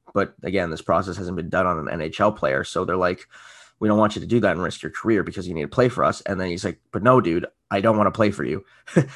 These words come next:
So as you can tell, this is just a mess of a situation. And the agents are like, "Dude, hurry up and trade him." And they're like, "Okay, we're trying, but no one is giving us what we want, but we don't wanna be aggressive enough about it." So only so much you can do,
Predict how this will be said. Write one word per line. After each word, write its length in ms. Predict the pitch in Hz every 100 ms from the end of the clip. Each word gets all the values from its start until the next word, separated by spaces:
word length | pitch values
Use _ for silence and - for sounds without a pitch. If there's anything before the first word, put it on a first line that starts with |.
| -
So 320 | - - 135 131
as 200 | 127 123
you 80 | 165
can 160 | 175
tell, 260 | 131 117 101
this 200 | 110 127
is 100 | 113
just 240 | 117 107 -
a 140 | 101
mess 600 | 101 95 95 80 - - -
of 160 | 92
a 80 | 90
situation. 720 | - 90 87 92 85 82 87 -
And 300 | 95 95 - _ _ _
the 100 | 101
agents 280 | 113 104 107
are 40 | 110
like, 180 | 101
"Dude, 240 | 90 107 101
hurry 280 | 101 120 101
up 160 | 107
and 100 | 110
trade 240 | - 82 90
him." 240 | 92 101 _
And 100 | 101
they're 120 | 101 107
like, 260 | 104 101 _ _ _ -
"Okay, 240 | 113 - 117
we're 140 | 104
trying, 420 | 104 113 110 101
but 160 | 101 101
no 100 | 104
one 200 | 104 104
is 100 | 95
giving 280 | 110 101 98
us 140 | 98
what 120 | 107
we 140 | 95 101
want, 340 | 95 95 95 -
but 100 | 98
we 100 | 98
don't 140 | 107
wanna 160 | 104 92
be 120 | 95
aggressive 440 | 87 123 - 104
enough 200 | 90 78
about 280 | - 67 60
it." 140 | 67 _
So 480 | - - 87 85 - _ _ _ _ _ _ _ _ _ _ _ _
only 240 | 117 127 135
so 200 | 131 123
much 240 | 113 104
you 80 | 101
can 140 | 95
do, 320 | 90 85 95